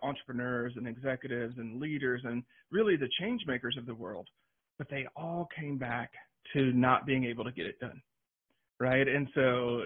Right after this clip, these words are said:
sometime around two thousand fourteen, I put a stake in the ground, and I was like, "Look, I know we wanna talk about these big ideas. I know we wanna talk about these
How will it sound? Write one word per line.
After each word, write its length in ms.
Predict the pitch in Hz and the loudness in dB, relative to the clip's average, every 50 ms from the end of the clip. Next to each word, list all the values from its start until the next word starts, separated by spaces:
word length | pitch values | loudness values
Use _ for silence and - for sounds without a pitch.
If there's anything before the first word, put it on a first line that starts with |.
| - - - | -6 -4 -4
sometime 320 | 156 151 - 160 147 143 | -4 -2 2 2 2 2
around 240 | 139 135 123 127 127 - | 4 4 2 2 2 -2
two 60 | 139 | 0
thousand 320 | 135 131 123 - 123 120 - | 0 0 0 0 -4 -6 -6
fourteen, 600 | 135 127 120 - - 240 240 196 165 139 139 135 - _ _ _ _ | -4 -6 -6 -4 -4 -4 -2 -2 0 -2 -2 -4 -6 _ _ _ _
I 60 | - 135 | -8 -4
put 140 | - 180 | -2 -2
a 40 | 156 - | -2 -2
stake 240 | - - 170 170 170 | 2 2 2 2 4
in 80 | 151 131 | 0 -2
the 60 | 123 | 0
ground, 220 | 123 117 117 117 | 0 -2 -2 -2
and 100 | 117 120 | 0 0
I 40 | 123 | 0
was 100 | 123 120 131 | 0 2 0
like, 160 | 127 120 160 | 0 0 0
"Look, 260 | 175 190 190 - - - - - _ _ _ _ _ - | 0 2 2 0 0 -6 -14 -20 _ _ _ _ _ 4
I 120 | 156 156 | 4 6
know 240 | 160 160 175 185 196 | 6 8 8 8 8
we 160 | 196 190 170 | 6 4 4
wanna 240 | 165 160 151 147 139 | 2 2 2 2 0
talk 280 | - - 143 143 143 - | 2 4 4 4 4 4
about 380 | 139 135 127 117 117 113 - - - - _ _ | 4 4 4 4 4 0 -4 -8 -16 -20 _ _
these 180 | 143 156 131 123 | -2 -2 0 2
big 180 | 135 143 143 135 | 2 4 4 6
ideas. 460 | 131 135 123 127 127 113 107 110 110 139 | 4 4 2 2 -2 -4 -4 -4 -6 -4
I 60 | 127 | -2
know 240 | 131 147 170 175 180 | 0 2 4 4 6
we 160 | 185 185 170 | 6 6 6
wanna 200 | 165 165 143 135 | 6 4 2 0
talk 280 | - 151 143 143 - | 0 0 0 0 0
about 300 | 143 135 135 123 120 120 | 0 -2 0 0 0 0
these 160 | 123 131 127 | -2 -4 -6